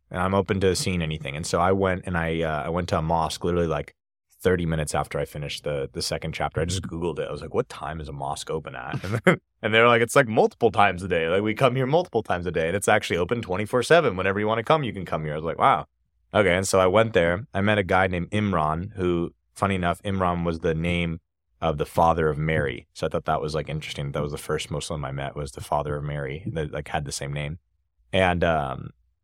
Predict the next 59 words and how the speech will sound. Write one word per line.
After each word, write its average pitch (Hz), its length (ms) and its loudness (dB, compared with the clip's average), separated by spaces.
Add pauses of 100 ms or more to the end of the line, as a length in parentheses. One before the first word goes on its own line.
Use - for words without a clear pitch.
(260)
I 98 120 4
just, 87 140 -2
like, 107 120 2
sat, 101 320 4
I 101 200 2
walked 101 440 4
in 95 340 0
the 95 100 0
mosque, 85 340 -2
and 82 40 -4
I - 40 -4
was 76 60 -4
like, 87 100 -2
"I 85 160 -4
think 87 160 -8
I 85 40 -8
gotta 82 140 -4
take 82 160 -8
off 80 100 -8
my 76 120 -10
shoes 78 400 -6
'cause 76 160 -6
there's 73 160 -4
a 69 40 -8
shoe 82 200 -4
rack 71 260 -4
right 67 140 -4
here." 76 200 -4
And 80 140 -4
so - 120 -4
I 71 60 -4
did 92 200 -4
that, 78 240 0
and 73 80 -6
I 73 60 -4
walked 90 360 2
in, 82 260 -2 (420)
and, 82 260 0
uh, 73 240 0
I - 20 -6
saw 82 220 0
a 80 40 -2
guy 80 200 2
doing 76 180 -2
his 73 140 -6
prayers, 85 440 0 (380)
and, 82 240 -2
uh, 78 120 0
he 78 120 -6
turned 90 260 -6
around, 87 220 -4
and 78 80 -10
he 76 80 -10
saw 87 240 -8
me, 76 300 -12
and 80 100 -12
he 80 100 -10
was 78 140 -10
like, 76 260 -12